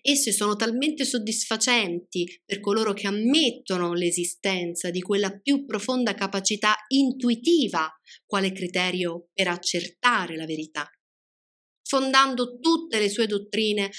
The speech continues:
sulla presenza della mente suprema, Platone insegnò che nous, spirito o anima razionale dell'uomo, in quanto generato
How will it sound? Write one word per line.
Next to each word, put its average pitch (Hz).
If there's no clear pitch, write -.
sulla 240
presenza 247
della 220
mente 262
suprema, 220
Platone 233
insegnò 247
che 214
nous, 254
spirito 185
o 180
anima 180
razionale 180
dell'uomo, 180
in 254
quanto 254
generato 240